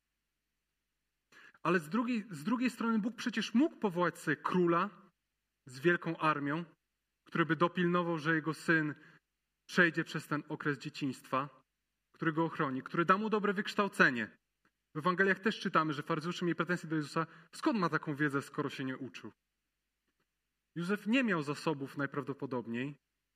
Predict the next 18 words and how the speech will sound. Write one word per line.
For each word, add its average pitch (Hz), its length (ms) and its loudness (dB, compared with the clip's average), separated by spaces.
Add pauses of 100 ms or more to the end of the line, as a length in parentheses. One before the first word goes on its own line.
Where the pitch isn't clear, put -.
(220)
możliwe, 196 240 -4
że 180 80 -4
był 165 120 -6
biednym 139 420 0
człowiekiem, 120 640 -6 (880)
żeby 156 300 -6
Jezusowi 175 480 -4
dać 170 400 2
to, 165 280 -2 (280)
co - 140 -10
miało 175 220 0
wielu 196 280 0
ludzi 190 260 -6
wokół. 165 440 -6 (1080)
Powołuje 185 260 0
kogoś - 320 -10
totalnie 226 540 2
zwyczajnego. 202 760 0